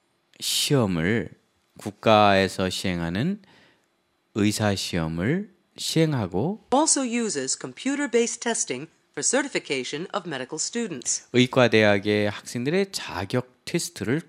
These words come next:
Speaker 1: 컴퓨터에 근거해서 보고 있습니다.
Speaker 2: There are many reasons why computer-based testing is becoming increasingly popular.
Speaker 1: 많은 이유가 있습니다. 이렇게 컴퓨터에 근거한 시험이 인기가 있는 이유는
Speaker 2: The most obvious reason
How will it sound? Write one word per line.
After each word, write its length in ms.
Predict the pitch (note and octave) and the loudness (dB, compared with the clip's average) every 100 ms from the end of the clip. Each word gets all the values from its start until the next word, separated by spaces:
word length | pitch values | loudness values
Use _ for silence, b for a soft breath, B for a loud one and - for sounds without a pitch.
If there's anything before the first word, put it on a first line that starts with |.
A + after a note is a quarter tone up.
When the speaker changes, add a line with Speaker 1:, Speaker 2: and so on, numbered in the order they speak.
| - | -12
Speaker 1:
컴퓨터에 640 | - F3 - C#3 B2+ B2 | -8 -8 -6 0 0 0
근거해서 840 | - - B2+ A#2 F2+ E2 G2 G2+ - | -4 -2 0 2 0 0 -2 -2 -2
보고 260 | G#2 G2+ | -2 0
있습니다. 540 | F2+ - D#2+ D#2+ D2+ - b b b b b b | 0 -4 -12 -12 -16 -20 b b b b b b
Speaker 2:
There 160 | G#3+ C4 | 2 4
are 100 | D4+ | 4
many 220 | A#3 A3+ | 2 0
reasons 480 | F#3 G#3+ F3 C#3+ C#3 | -2 -4 -4 -6 -4
why 180 | E3 D#3+ D3+ | 0 0 -2
computer-based 720 | D3+ A3 G#3+ D#3+ D#3+ C#3+ - | -8 -4 -2 0 0 0 -2
testing 460 | G#3 G#3 C#3+ A#2+ | -2 -2 -4 -6
is 140 | C#3+ - | -8 -8
becoming 420 | G3 - F#3+ F#3+ | -8 -6 -6 -6
increasingly 600 | F#3+ - D4+ - D3 D#3 | -8 -6 -4 -2 -4 -6
popular. 520 | F#3 G3 F#3 C3 A2 - _ _ _ _ | -4 -4 -4 -8 -10 -16 _ _ _ _
Speaker 1:
많은 540 | G#2+ F#2+ A2 E3 G3+ | 0 2 4 6 6
이유가 260 | F#3 E3+ D#3 | 6 8 6
있습니다. 800 | C3+ - A#2+ A#2 G2+ F2+ E2+ F2 - - | 6 0 0 2 4 2 -2 -6 -10 -4
이렇게 300 | A#2+ B2+ E3+ | -2 0 -2
컴퓨터에 600 | - F3 - - C#3 B2+ | -4 -4 -2 4 4 4
근거한 960 | - G#2 G#2 G2+ F#2+ F#2+ F#2 F2 F2 | 0 -2 0 2 2 2 0 -4 -4
시험이 680 | - - - C3+ G2+ F2+ A2+ | -6 -4 2 2 2 0 -2
인기가 460 | G#2 G2+ G2 F#2 F2 | -2 -2 -2 0 0
있는 360 | E2+ E2 E2 | -2 -4 -6
이유는 560 | E2 E2 E2+ A2+ G3 A3+ | -6 -6 -4 -4 -2 -4
Speaker 2:
The 80 | D#3 | -4
most 240 | C#3 - | -4 0
obvious 400 | F#3 G#3 F3+ D3+ | 0 0 -2 -2
reason 400 | D3 C3+ B2+ F3 | -4 -6 -6 -6